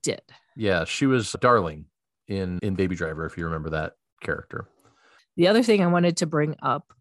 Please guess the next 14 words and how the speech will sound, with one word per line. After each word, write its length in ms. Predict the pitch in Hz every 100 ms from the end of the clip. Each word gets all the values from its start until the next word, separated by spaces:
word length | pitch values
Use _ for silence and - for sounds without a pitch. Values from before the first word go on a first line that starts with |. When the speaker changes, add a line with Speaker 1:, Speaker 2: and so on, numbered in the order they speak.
| _
Speaker 1:
was 600 | 143 135 123 127 139 - _ _ _ _ _ _ -
the 760 | 151 165 185 180 175 170 160 - _ _ _ _ _ _ _ _
cops 760 | - - 190 214 - - - - _ _
had 400 | - 185 165 156
them 320 | 160 151 151 -
under 240 | 156 156
surveillance. 680 | 139 139 135 143 131 107 - -
So 480 | - 151 143 135 -
they 280 | 151 147 107
Speaker 2:
Yeah. 100 | 98
Speaker 1:
must 200 | 92 -
have 80 | 196
been 220 | 180 165
robbing 680 | 151 147 151 160 165 156 147